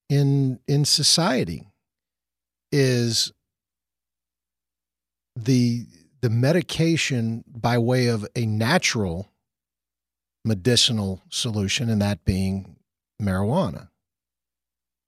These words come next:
Now, it's, again, this, you know,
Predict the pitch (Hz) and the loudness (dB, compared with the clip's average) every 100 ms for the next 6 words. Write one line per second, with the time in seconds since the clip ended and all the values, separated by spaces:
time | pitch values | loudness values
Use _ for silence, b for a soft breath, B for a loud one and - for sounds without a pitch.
0 | _ _ - 120 107 98 _ 123 - - | _ _ -4 0 0 -4 _ -2 0 -2
1 | _ _ - 117 190 170 135 120 - _ | _ _ -4 2 6 6 4 0 -2 _
2 | 120 92 | -4 -4